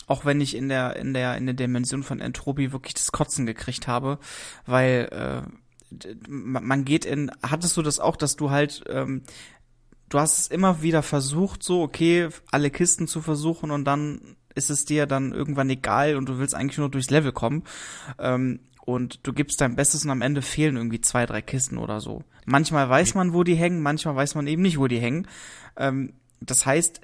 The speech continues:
Speaker 1: da, da ist halt so eine richtige Aufgabe hinter, so.
Speaker 2: Mir ist das so oft passiert, dass mir genau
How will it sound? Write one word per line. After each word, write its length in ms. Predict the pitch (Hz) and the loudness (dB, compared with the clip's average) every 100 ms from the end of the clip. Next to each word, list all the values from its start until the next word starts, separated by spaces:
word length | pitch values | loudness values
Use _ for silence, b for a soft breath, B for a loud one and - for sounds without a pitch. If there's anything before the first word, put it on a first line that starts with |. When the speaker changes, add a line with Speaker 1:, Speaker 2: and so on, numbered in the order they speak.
| - | -6
Speaker 1:
da, 160 | 113 - | -4 -2
da 120 | - | -2
ist 180 | 139 160 | 0 2
halt 260 | 160 151 | 2 0
so 100 | - | -4
eine 140 | 151 147 | -2 -2
richtige 340 | 160 - 147 | -2 -2 0
Aufgabe 420 | - - - 120 123 | 0 -2 -2 -2 -2
hinter, 440 | 127 120 117 120 | -4 -4 -6 -8
so. 280 | - 123 123 - _ _ _ _ _ _ b b b b - | -10 -12 -10 -14 _ _ _ _ _ _ b b b b -14
Speaker 2:
Mir 140 | 98 | -10
ist 160 | 107 - | -8 -8
das 240 | 107 - | -6 -6
so 220 | 117 117 | -4 -4
oft 200 | 101 - | -6 -10
passiert, 420 | - 117 - 117 113 | -12 -10 -8 -8 -8
dass 160 | 110 | -8
mir 100 | 113 | -8
genau 340 | 110 104 107 | -10 -8 -8